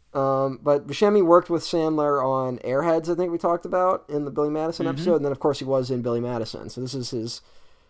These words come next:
Speaker 1: third time working with Sandler.
Speaker 2: And a relationship that continues to this very day.
Speaker 1: For some inexplicable reason.
Speaker 2: No idea.
Speaker 1: Everyone just
Speaker 2: But
Speaker 1: loves working with Sandler, from what I've, uh, from what I understand.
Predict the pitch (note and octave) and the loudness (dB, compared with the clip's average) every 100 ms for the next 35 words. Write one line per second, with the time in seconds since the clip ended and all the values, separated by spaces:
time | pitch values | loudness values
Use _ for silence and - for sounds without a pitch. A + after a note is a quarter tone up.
0 | _ - D3+ D3 E3+ C#3 C3 A#2+ B2 A#2 | _ -2 2 2 0 -2 0 -2 -4 -8
1 | - G2+ G2+ F2+ D#2+ - - - _ _ | -8 -10 -10 -10 -14 -14 -20 -20 _ _
2 | B2+ C3 B2+ B2+ A#2+ A2+ A#2 D3 D#3 D3 | -10 -8 -6 -6 -6 -8 -8 -6 -6 -8
3 | E3 - C3 - B2 - G#3 G3+ D#3 D3 | -10 -6 -8 -8 -12 -8 -6 -6 -6 -6
4 | C#3+ - - A#2+ B2 A#2 B2 B2+ A#2+ G2+ | -8 -14 -14 -12 -12 -8 -6 -6 -6 -8
5 | - - - - D3 - E3+ F3 E3 - | -12 -18 -14 -4 0 8 8 8 4 -4
6 | - - E3+ E3+ - F#3+ G#3 E3 F3 D#3 | -16 0 4 4 2 2 2 4 4 6
7 | D3 C#3 A2+ F#3+ - - - - - - | 2 0 -2 -2 -4 -14 -18 -20 -20 -20
8 | _ - - - B2+ D#3+ F3 F3+ C#3 C#3+ | _ -20 -20 -14 -8 -4 -4 -4 -6 -6
9 | B2 G2 - - - A#3 F#4+ A#4 B3+ C#3 | -6 -6 -10 -8 0 4 8 8 6 0
10 | B2+ D#3 F3+ F#3+ C#3+ E3 E3+ F3 - F3 | 6 10 10 10 6 2 4 0 0 0
11 | G3+ G#3+ B2+ - A2+ G#2+ G#2 G#2 - A#2 | 0 0 -2 -4 -4 -4 -4 -6 -10 -10
12 | A2+ A#2+ C3 A#2 G#2+ G#2 G2+ G#2 E2+ D#2 | -10 -12 -10 -8 -6 -8 -10 -12 -12 -12
13 | A#2+ | -16